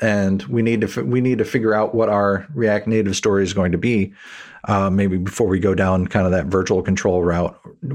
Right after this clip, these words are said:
uh, route, mostly because we wanna make sure that third-party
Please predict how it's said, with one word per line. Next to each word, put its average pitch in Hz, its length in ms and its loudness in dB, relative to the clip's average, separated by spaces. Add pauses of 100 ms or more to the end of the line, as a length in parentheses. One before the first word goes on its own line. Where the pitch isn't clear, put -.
(220)
uh, 92 180 2
route, 90 400 0 (200)
mostly 117 340 0
because 101 300 0
we 101 60 2
wanna 98 200 0
make 92 160 0
sure 98 200 0
that 85 180 -2
third-party 92 680 0